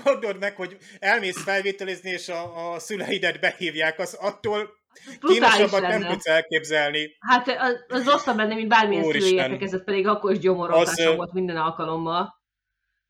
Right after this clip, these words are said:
Speaker 2: De, de igen, de, de attól még hiteles, mert nagy elvárás bejutni a flottába, de okkal.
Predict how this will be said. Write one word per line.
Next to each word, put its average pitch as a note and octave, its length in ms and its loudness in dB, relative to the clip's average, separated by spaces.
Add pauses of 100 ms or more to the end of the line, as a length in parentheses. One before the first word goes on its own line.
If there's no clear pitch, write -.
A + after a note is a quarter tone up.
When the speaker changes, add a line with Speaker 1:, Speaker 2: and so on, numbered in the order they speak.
(160)
Speaker 2:
De, F#3+ 280 0
de G#3+ 140 0
igen, G#3 400 -2
de, G#3+ 160 -2 (120)
de G#3+ 140 -4
attól G3+ 380 0
még A#3+ 120 -4
hiteles, F#3 560 -6
mert E3+ 340 -10
nagy A3 340 0
elvárás E3+ 680 0
bejutni D#3+ 360 -10
a D#3+ 60 -10
flottába, E3 640 -4
de E3+ 160 0
okkal. A#2 640 -2